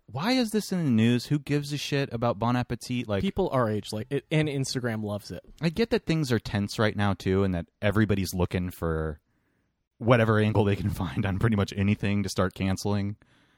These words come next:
Speaker 1: I mean, it's back to those days. It feels like a few years ago where this was, like, just a matter of course.
Speaker 2: Well,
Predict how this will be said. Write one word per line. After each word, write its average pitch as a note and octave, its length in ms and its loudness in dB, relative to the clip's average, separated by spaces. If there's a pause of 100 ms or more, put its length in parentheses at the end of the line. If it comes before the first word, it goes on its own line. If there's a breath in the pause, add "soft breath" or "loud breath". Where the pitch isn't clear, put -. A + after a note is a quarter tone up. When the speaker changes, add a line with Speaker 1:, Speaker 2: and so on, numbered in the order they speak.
(160 soft breath)
Speaker 1:
I B2+ 100 4
mean, C3+ 100 8
it's C3 120 2
back G#3 220 2
to C3 100 0
those A2+ 220 4
days. D#2+ 260 -6
It F2 140 -10
feels D#3+ 380 -2
like A#2 300 0
a G2 40 -2
few A2 220 2
years E2+ 360 0
ago D2+ 240 -10
where D#2+ 160 -6
this F2+ 200 -4
was, F2+ 160 -4
like, D#2+ 300 -8 (160)
just A#2+ 200 0
a A2+ 60 2
matter F#2+ 260 -2
of - 140 -8
course. - 500 -10
Speaker 2:
Well, F#3 240 0